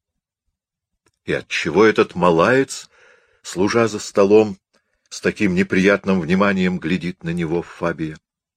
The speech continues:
Право, иной мог бы подумать, что он понимает по-итальянски. Муций говорил о нём,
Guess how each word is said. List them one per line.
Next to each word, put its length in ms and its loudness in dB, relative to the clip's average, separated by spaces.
Право, 500 4
иной 460 4
мог 260 2
бы 120 0
подумать, 600 -2
что 260 2
он 120 2
понимает 600 2
по-итальянски. 1040 0
Муций 580 0
говорил 460 2
о 80 2
нём, 260 2